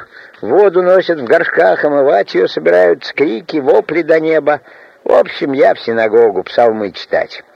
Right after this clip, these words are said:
А нашим шутам только этого и нужно. Молюсь в углу, они так серьезно стоят, головами качают. «Молись», говорят, «молись, пока язык не устанет. От молитвы смеются, жена брюхатой не станет».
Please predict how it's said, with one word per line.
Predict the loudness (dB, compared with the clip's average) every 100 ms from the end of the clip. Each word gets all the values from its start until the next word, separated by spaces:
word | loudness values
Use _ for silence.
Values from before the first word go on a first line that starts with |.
| -20 -20 _
А | 0
нашим | 2 2 0 -2
шутам | 0 2 2 2
только | 2 2 2
этого | 0 0 -2
и | -2
нужно. | -4 -4 -4 -4
Молюсь | -2 0 0 -2
в | -2
углу, | 0 2 0 0 -4 -20 -14
они | -8 -6 -4
так | -4
серьезно | -4 -4 2 2 2 -2
стоят, | -8 -2 0 0 -2 -4
головами | 0 0 0 -2 -4
качают. | -4 -2 0 2 0 -4
«Молись», | -6 -6 -8 -4
говорят, | -2 -2 -4
«молись, | -4 -4 -8 -8
пока | -8 -2 -2
язык | -2 -4 -4
не | -6
устанет. | -6 0 0 0 -6 -12 -18 -20 -20 _
От | -8 -4
молитвы | -4 -4 -6 -6 -4
смеются, | -4 -4 -4 -2 -2
жена | -2 -2 -2
брюхатой | -4 -2 -2 -4 -8
не | -10
станет». | -4 -2 -2 -4 -8